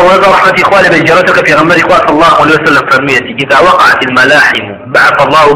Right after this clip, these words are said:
بعثا من الموالي هم أكرم العرب طرفا وأجودوه سلاحا يعيد الله بهم الدين.» هەر کاتە فەرمێ کە جەنگە گەورەکان بەرپا بوو، خوای گەورە کۆمەڵی ئەنێرێ لەو مسلمانانەی کە عەرەب نین، لە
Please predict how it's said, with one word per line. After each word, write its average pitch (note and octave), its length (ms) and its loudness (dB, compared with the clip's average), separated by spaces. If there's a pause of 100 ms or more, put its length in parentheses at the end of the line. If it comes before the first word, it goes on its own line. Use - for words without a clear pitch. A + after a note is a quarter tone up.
بعثا - 340 0
من E3 160 -2
الموالي E3 560 2
هم F3 80 -4 (120)
أكرم - 340 0
العرب F#3+ 340 2 (100)
طرفا G#3 380 2 (560)
وأجودوه F#3 680 2
سلاحا F#3+ 360 2 (100)
يعيد E3 300 2
الله D#3+ 220 2 (100)
بهم C3 260 -4
الدين.» G2 240 -8 (1500)
هەر G3 180 2
کاتە D3+ 260 2
فەرمێ F#3 260 0
کە - 120 0
جەنگە D3 280 0
گەورەکان F#3 480 2
بەرپا F#3 260 0 (100)
بوو، - 180 0
خوای G3+ 300 2
گەورە F#3+ 200 2 (100)
کۆمەڵی F#3 380 2
ئەنێرێ E3+ 360 0
لەو G#3 160 2
مسلمانانەی E3+ 760 2
کە - 80 0 (100)
عەرەب E3 260 2 (100)
نین، G#2+ 240 -4 (1160)
لە D#3 80 0